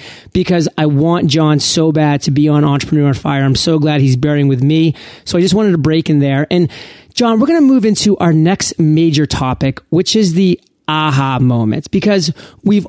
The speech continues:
all had the failures and the challenges and the obstacles.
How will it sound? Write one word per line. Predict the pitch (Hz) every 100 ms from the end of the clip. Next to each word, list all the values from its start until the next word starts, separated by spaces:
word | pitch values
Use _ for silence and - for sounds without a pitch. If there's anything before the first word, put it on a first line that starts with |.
| -
all | 220 254 233
had | 226 220 175
the | 160
failures | - - 175 175 151 143 131
and | 147
the |
challenges | 131 - 180 185 180 147 135
and | 143
the |
obstacles. | 151 165 - 151 147 135